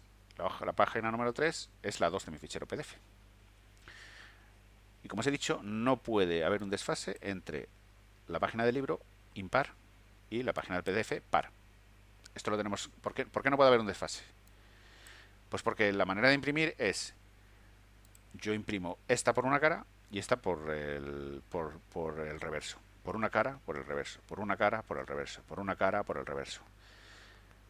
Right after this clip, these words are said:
Fijaos en un libro que siempre las páginas impares van a la derecha y las páginas pares a la derecha, a la izquierda. ¿Mm? Y además fijaos que si yo abro la página número cuatro, que corresponde a la página número cinco, esto es,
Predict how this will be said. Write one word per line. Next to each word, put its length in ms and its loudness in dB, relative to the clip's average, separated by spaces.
Fijaos 500 8
en 60 -2
un 100 0
libro 220 2
que 80 -6
siempre 240 2
las 100 4
páginas 420 -2
impares 380 2
van 120 2
a 40 2
la 80 4
derecha 260 0
y 40 -6
las 100 -4
páginas 340 -4
pares 260 2
a 20 2
la 80 6
derecha, 340 0
a 80 -4
la 80 -2
izquierda. 400 -4
¿Mm? 140 -14
Y 40 -10
además 300 -2
fijaos 400 4
que 100 -10
si 100 -14
yo 120 2
abro 160 4
la 80 6
página 280 -2
número 220 0
cuatro, 300 4
que 60 -10
corresponde 360 -6
a 60 0
la 80 -2
página 260 -4
número 220 0
cinco, 400 0
esto 240 2
es, 280 4